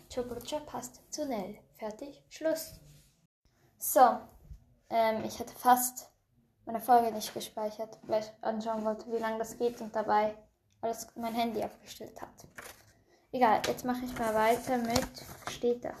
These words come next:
was hab, was hab ich da geschrieben? Ah, Trudi, mhm, ja, gut, und Lou. Mm, Trudi und Lou. Wenn ich mir, mich jetzt gar nicht irre, sind das eher Kolleginnen. Also,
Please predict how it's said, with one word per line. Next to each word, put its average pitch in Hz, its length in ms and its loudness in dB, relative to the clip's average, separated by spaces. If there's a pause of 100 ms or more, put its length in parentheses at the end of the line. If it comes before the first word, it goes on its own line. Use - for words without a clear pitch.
was - 160 -6
hab, 311 140 2
was 302 180 -2
hab 381 120 8
ich 359 140 4
da 233 120 0
geschrieben? 208 760 0 (920)
Ah, 220 240 2 (120)
Trudi, 262 540 0 (220)
mhm, 233 420 0 (380)
ja, 208 240 -2 (200)
gut, 214 420 0
und 233 260 4
Lou. 202 340 6 (2000)
Mm, 220 400 -2
Trudi 247 320 -4
und 214 240 -6
Lou. 214 140 -12 (1600)
Wenn 214 160 -6
ich 214 160 -10
mir, 214 380 -4
mich 220 260 -12
jetzt 220 300 -16
gar 220 80 -14
nicht - 240 -18
irre, 233 240 -8
sind 233 220 -18
das - 160 -20
eher 220 240 -6
Kolleginnen. 226 600 -6 (720)
Also, 214 300 -4